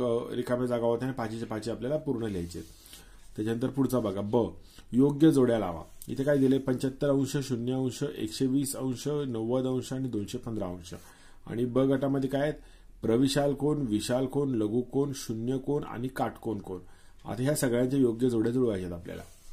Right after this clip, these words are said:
आता पुढे बघा, कोणतेही पाच उदाहरणे सोडवा. ओके, आता दहा मार्काला आहेत, म्हणजे एक गणित हे दोन मार्काचं आहे. खालील आकृती पहा व कोणांचे प्रकार लिहा.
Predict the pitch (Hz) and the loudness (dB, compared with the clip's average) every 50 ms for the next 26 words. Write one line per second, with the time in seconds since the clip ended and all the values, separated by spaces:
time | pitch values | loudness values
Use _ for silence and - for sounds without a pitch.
0 | - - - - - - - - - - - - - - - - - 107 117 110 | -10 -10 -10 -12 -14 -20 -20 -20 -20 -18 -20 -20 -20 -20 -14 -10 -6 -6 -6 0
1 | - 139 135 135 117 104 92 85 85 87 - - - - - - - - 135 135 | 2 6 6 8 6 6 2 0 -4 -8 -12 -18 -20 -18 -18 -18 -6 2 4 4
2 | 139 139 135 160 151 143 180 160 147 139 131 135 131 - - 127 110 104 104 104 | 4 6 6 6 4 4 4 2 4 4 4 4 4 0 -4 -2 0 0 0 0
3 | 101 110 135 135 - 143 107 98 90 82 82 - - - - - - - - - | 0 0 -2 0 2 2 2 2 0 -2 -8 -10 -14 -18 -20 -20 -20 -20 -20 -16
4 | - - 113 107 - 147 123 - - - - - - - 123 131 151 156 156 151 | -12 -10 -10 -8 -6 -6 -6 -6 -8 -16 -20 -20 -14 -12 -12 -10 -8 -2 0 0
5 | 143 143 165 160 160 156 151 135 147 135 110 101 95 - 117 120 123 120 127 151 | 2 4 4 4 4 4 4 4 2 2 2 0 -2 -2 -2 -2 0 2 4 4
6 | 170 170 - - 143 156 160 160 143 139 143 135 139 156 160 147 156 160 156 143 | 4 2 0 -2 4 4 4 4 4 4 2 4 4 2 2 2 2 0 2 2
7 | 139 143 139 135 117 104 - 107 98 - - 90 82 - - - - - - - | 2 2 2 2 0 0 -2 -4 -6 -6 -6 -10 -10 -12 -14 -14 -14 -16 -16 -16
8 | - - 123 135 151 165 165 151 - 143 139 135 143 135 - 135 113 120 143 160 | -4 2 4 6 8 8 6 6 2 -2 -2 0 -2 -2 0 -2 0 0 0 0
9 | 165 170 165 - 165 147 143 156 160 156 165 156 151 135 - 131 127 123 120 117 | 0 -2 0 0 0 2 2 2 2 2 0 0 0 -2 0 -2 -2 0 0 0
10 | 107 101 101 | 0 -2 -4